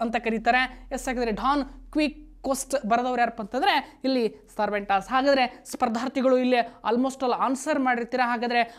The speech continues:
ಆನ್ಸರ್ ಯಾವ್ದಾಗುತ್ತೆ ಇಲ್ಲಿ? ಹಾಗಾದ್ರೆ ನಾಲ್ಕನೇದು ಏನಪ್ಪ ಅಂದ್ರೆ ಈ ಪ್ರಶ್ನೆಗೆ ಆನ್ಸರ್ ಆಗ್ತಕ್ಕಂಥದ್ದು. ಎಸ್, ಹಾಗಾಗಿ ಸ್ಪರ್ಧಾರ್ಥಿ ಗಮನಿಸ್ಕೊಳ್ಬೇಕು.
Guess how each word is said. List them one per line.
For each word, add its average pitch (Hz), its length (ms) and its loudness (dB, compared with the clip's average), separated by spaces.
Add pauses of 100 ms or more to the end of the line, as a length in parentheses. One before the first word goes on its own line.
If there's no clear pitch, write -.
ಆನ್ಸರ್ 262 360 2
ಯಾವ್ದಾಗುತ್ತೆ 254 420 2
ಇಲ್ಲಿ? 262 100 4
ಹಾಗಾದ್ರೆ 233 560 2 (220)
ನಾಲ್ಕನೇದು 285 640 2
ಏನಪ್ಪ 269 200 0
ಅಂದ್ರೆ 226 500 -2
ಈ 214 120 0
ಪ್ರಶ್ನೆಗೆ 214 840 -4
ಆನ್ಸರ್ 208 500 -4
ಆಗ್ತಕ್ಕಂಥದ್ದು. 190 920 -2 (160)
ಎಸ್, 214 180 -6
ಹಾಗಾಗಿ 220 280 0
ಸ್ಪರ್ಧಾರ್ಥಿ 202 720 -6
ಗಮನಿಸ್ಕೊಳ್ಬೇಕು. 208 720 -2